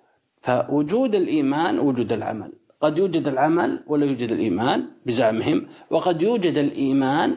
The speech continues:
ولا يوجد إيش؟ وجود العمل. لماذا؟ لأن الجهة منفكة.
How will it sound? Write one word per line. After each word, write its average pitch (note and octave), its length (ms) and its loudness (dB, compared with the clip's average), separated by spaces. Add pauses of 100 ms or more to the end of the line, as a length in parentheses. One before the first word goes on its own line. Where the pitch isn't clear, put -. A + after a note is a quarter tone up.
ولا A#2+ 240 0
يوجد A#2+ 400 -2
إيش؟ C3+ 180 -2 (1500)
وجود D3+ 240 0
العمل. F3 460 0 (560)
لماذا؟ F3 460 0
لأن E3 340 0
الجهة D#3+ 460 0
منفكة. A#2 540 -4